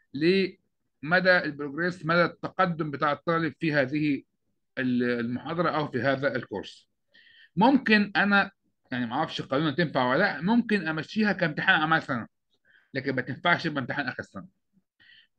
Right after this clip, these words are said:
Event لو انا حدي ميعاد مح-، ل-، لايفنت معين، event يعني حدث معين، عايز اعمل مثلًا يوم علمي مثلًا يوم كذا في، في، في مكان معين، عايزين مثلًا نروح في اليوم الفلاني مثلًا نعمل احتفاليه بحاجه معينه،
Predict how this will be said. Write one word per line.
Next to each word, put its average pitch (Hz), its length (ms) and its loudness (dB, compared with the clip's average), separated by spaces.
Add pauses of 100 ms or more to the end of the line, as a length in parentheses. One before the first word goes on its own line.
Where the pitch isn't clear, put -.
(120)
Event 233 480 4
لو 151 140 2
انا 190 140 2
حدي 180 800 -2 (100)
ميعاد 143 420 4
مح-، 143 360 -2
ل-، 139 240 -2 (540)
لايفنت 151 420 -2
معين، 131 360 2
event 196 280 -4
يعني 214 320 -2
حدث 165 360 0
معين، 123 260 -2 (520)
عايز 165 300 4
اعمل 175 240 4
مثلًا 156 640 -2
يوم 165 280 2
علمي 156 320 -2
مثلًا 139 320 -2
يوم 147 440 -2
كذا 143 420 4
في، 127 320 -4
في، 123 300 -6
في 131 160 -2
مكان 143 400 0
معين، 139 540 0 (460)
عايزين 151 340 2
مثلًا 160 240 0
نروح 160 220 -4
في - 60 -12
اليوم 147 200 0
الفلاني 143 360 -2
مثلًا 147 280 0
نعمل 143 460 0
احتفاليه 147 640 2
بحاجه 139 320 -2
معينه، 139 500 -2